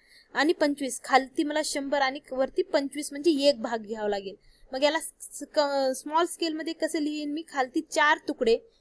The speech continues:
त्यापैकी एक तुकडा वरती, म्हणजेच खाली चार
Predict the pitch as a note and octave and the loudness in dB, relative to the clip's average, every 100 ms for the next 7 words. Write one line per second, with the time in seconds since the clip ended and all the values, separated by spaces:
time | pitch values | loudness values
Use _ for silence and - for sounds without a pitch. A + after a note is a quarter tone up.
0 | _ - D#4 F#4 F4 E4 F4 A#3 D4+ D#4+ | _ 0 2 2 0 2 2 4 2 0
1 | - C#4+ C#4 E4+ C#4+ A3 G#3 - _ _ | -6 -2 0 2 2 0 -8 -12 _ _
2 | - B3 D#4+ - - C4+ D#4 C4 D4 _ | -14 -6 -4 -4 2 2 2 -2 -6 _
3 | _ - C#4 D#4 | _ 0 4 4